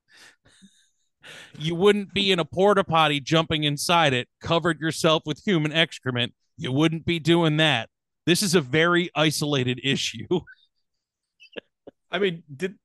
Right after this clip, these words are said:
Speaker 2: did they check that woman's blood for any drugs or alcohol or shit? I mean,
Speaker 1: I, I don't know. Maybe she was on
Speaker 2: Maybe.
Speaker 1: drugs too.
Speaker 2: Yeah.
Speaker 1: But this, this guy is, uh,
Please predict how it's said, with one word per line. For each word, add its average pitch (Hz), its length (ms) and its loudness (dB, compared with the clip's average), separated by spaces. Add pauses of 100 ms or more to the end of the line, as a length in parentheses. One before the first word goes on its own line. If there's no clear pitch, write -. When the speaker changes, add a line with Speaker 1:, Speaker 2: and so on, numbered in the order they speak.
(140)
Speaker 2:
did 202 180 -4
they 165 140 0
check - 320 -4
that 175 180 -2
woman's 170 380 -6 (260)
blood 165 340 -2
for 165 380 -10
any 147 320 -8 (160)
drugs 131 340 -4
or 131 100 0
alcohol 202 420 -2
or 330 120 -6
shit? 359 320 -8
I 160 60 -8
mean, 135 300 -4
Speaker 1:
I, 156 400 -2
I - 20 2
don't 147 140 0
know. 151 180 2
Maybe 139 280 0
she 139 180 -6
was 143 140 -4
on 127 120 0
Speaker 2:
Maybe. 127 80 -2
Speaker 1:
drugs 120 300 -6
too. 127 280 -2
Speaker 2:
Yeah. 117 160 -2
Speaker 1:
But 104 120 -8
this, 135 240 -6
this 151 280 -6
guy 127 340 -2
is, 110 260 -8
uh, 110 240 -2